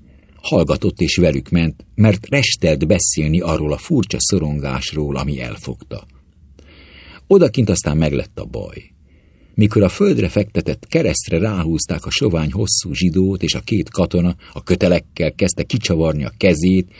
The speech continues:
hogy a rúd végére feszüljön, akkor világosan érezte, hogy a karjai feszülni kezdenek,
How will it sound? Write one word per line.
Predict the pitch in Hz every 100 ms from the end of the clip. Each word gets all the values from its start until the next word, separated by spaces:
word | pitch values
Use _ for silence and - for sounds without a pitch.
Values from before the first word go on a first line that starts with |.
| - - -
hogy | 76 73
a |
rúd | 127 110 73
végére | 76 87 69 67 53
feszüljön, | - 90 - 92 80 95 101 107 - - - _ _ _ _ _
akkor | - - - 80
világosan | 180 185 90 78 69 71
érezte, | - 135 127 92 - 80
hogy | 76 67
a | 65
karjai | - 143 110 80 73
feszülni | - 110 104 - 76 69
kezdenek, | - 98 - 90 101 101